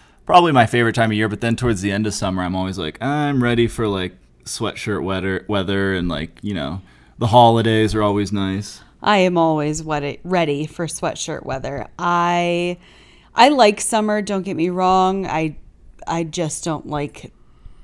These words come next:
Speaker 2: the hot, hot summer. I do prefer winter over summer,
Speaker 1: Yeah.
Speaker 2: but, um, yeah, just could deal with, like, I don't know,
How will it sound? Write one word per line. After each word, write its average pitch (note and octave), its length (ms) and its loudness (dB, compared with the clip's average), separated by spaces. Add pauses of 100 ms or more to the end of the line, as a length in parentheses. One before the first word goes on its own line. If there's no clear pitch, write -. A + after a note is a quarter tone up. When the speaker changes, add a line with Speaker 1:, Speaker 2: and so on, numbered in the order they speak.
Speaker 2:
the D#3+ 80 -4
hot, C#3+ 460 -10
hot C#3 320 -12
summer. - 540 -12 (200)
I F3 140 -2
do D#3+ 380 -2
prefer F3+ 400 -6
winter E3 420 -6
over E3+ 220 -6
summer, F3 520 -4 (520)
Speaker 1:
Yeah. A#2 460 2
Speaker 2:
but, - 140 -10
um, D#3 500 -6 (1300)
yeah, C#4 260 4
just - 300 -8
could E4+ 140 -8
deal B3+ 220 -2
with, G#3+ 200 -2
like, E3+ 360 -6
I A3 100 -12
don't G#3 140 -4
know, D#3 240 -2